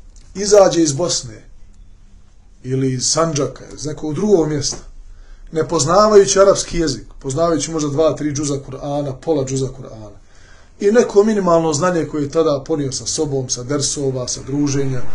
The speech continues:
i tako dalje. I ode u islamski svijet i biva tamo deset, dvadeset godina i vrati se, nijedno mišljenje nije promijenio, ništa nije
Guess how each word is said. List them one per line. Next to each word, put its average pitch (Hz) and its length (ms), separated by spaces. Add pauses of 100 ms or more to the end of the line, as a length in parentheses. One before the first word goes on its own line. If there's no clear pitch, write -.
(360)
i 170 100
tako 143 300
dalje. 117 200 (360)
I 156 100
ode 226 180
u 233 40
islamski 196 460
svijet 156 360
i 147 40
biva 190 380
tamo 175 220
deset, 170 300
dvadeset 147 440
godina 127 260
i 139 40
vrati 165 420
se, 156 180
nijedno 208 400
mišljenje 196 300
nije 175 160
promijenio, 139 380
ništa 190 400
nije 165 300